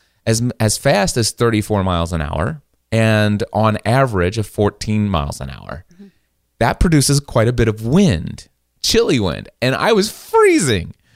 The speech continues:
Speaker 1: Ah, and so it was tempting. I, I was tempted to turn around at twenty-five miles, and I pushed forward. And once I got to thirty-five miles, well, I can't go thirty-five miles and
Speaker 2: And
Speaker 1: then
Speaker 2: not
Speaker 1: turn
Speaker 2: get,
Speaker 1: around.
Speaker 2: right.
Speaker 1: So I went to fifty. And once you get to fifty, you only have two options.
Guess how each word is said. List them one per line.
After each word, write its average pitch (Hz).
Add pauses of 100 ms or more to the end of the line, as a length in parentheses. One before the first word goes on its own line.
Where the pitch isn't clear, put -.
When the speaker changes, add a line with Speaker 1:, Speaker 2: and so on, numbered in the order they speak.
(480)
Speaker 1:
Ah, 110 (140)
and 113
so 110
it 107
was 107
tempting. 85
I, 92
I 95
was 95
tempted 107
to 92
turn 104
around 95
at 82
twenty-five 90
miles, 85
and 82
I 82
pushed -
forward. 85
And 82 (320)
once 104
I 104
got 98
to 92
thirty-five 92
miles, 87
well, 95
I 113
can't 147
go 113
thirty-five 101
miles 80
and 90
Speaker 2:
And 95
Speaker 1:
then 95
Speaker 2:
not 90
Speaker 1:
turn 90
Speaker 2:
get, 85
Speaker 1:
around. 82
Speaker 2:
right. - (160)
Speaker 1:
So 120
I 110
went 123
to 104
fifty. 135
And 110
once 165
you 202
get 160
to 131
fifty, 110
you 131
only 147
have 113
two 131
options. -